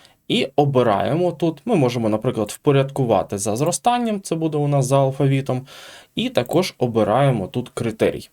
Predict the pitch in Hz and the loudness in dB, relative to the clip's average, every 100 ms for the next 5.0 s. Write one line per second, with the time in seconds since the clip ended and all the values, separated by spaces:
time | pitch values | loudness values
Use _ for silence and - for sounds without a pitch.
0 | - 110 117 247 233 - 98 98 180 - | -6 -4 0 0 0 -4 -2 0 0 -2
1 | - 101 92 110 123 117 110 - _ - | -8 -8 -4 -4 0 0 -2 -6 _ -12
2 | - _ - _ _ _ _ _ _ _ | -12 _ -20 _ _ _ _ _ _ _
3 | _ - 107 98 95 98 - - - _ | _ -6 -2 -2 -2 -2 -4 -4 -12 _
4 | _ _ _ _ _ - _ - 120 110 | _ _ _ _ _ -20 _ -2 0 0